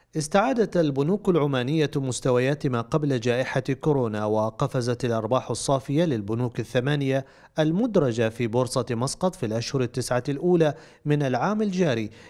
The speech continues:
إلى مائتين وواحد وسبعين مليون ريال مقابل مائتين وستة عشر مليون ريال في الفترة المماثلة من العام الماضي، مسجلة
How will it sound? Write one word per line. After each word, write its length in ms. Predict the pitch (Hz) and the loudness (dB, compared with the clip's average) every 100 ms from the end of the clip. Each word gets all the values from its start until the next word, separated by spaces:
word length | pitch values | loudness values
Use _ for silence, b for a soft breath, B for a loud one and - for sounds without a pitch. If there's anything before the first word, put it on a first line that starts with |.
| B | B
إلى 260 | 139 131 123 | 0 2 2
مائتين 540 | 120 110 107 156 220 | 0 -2 0 0 0
وواحد 480 | 170 104 127 - 113 | 0 0 -2 -2 -2
وسبعين 760 | 151 170 123 123 107 127 139 120 | -2 -2 -2 -2 -2 -2 -2 -4
مليون 340 | 113 127 120 | -2 0 0
ريال 500 | 117 117 120 147 170 B B B | 0 0 2 2 0 B B B
مقابل 640 | 131 139 - 214 190 156 131 | -2 0 2 2 2 2 0
مائتين 560 | 123 117 113 156 165 | 0 -2 0 0 0
وستة 540 | 135 120 165 160 139 123 | 0 -2 -2 -2 -2 0
عشر 380 | 123 135 139 123 | 0 -2 -4 -2
مليون 360 | 110 127 131 | -2 -2 0
ريال 360 | 120 113 135 180 | 0 0 0 -2
في 120 | 135 | -4
الفترة 420 | 104 135 139 131 127 | -4 -4 -2 -2 -2
المماثلة 720 | 120 123 151 156 147 135 117 B B - | -2 -2 -2 -2 0 0 -2 B B -4
من 160 | 143 | -2
العام 340 | 127 117 156 175 | 0 0 0 0
الماضي، 480 | 170 170 127 107 95 B B B - | 0 0 -2 -6 -10 B B B -14
مسجلة 520 | 101 123 113 139 | -6 -4 0 0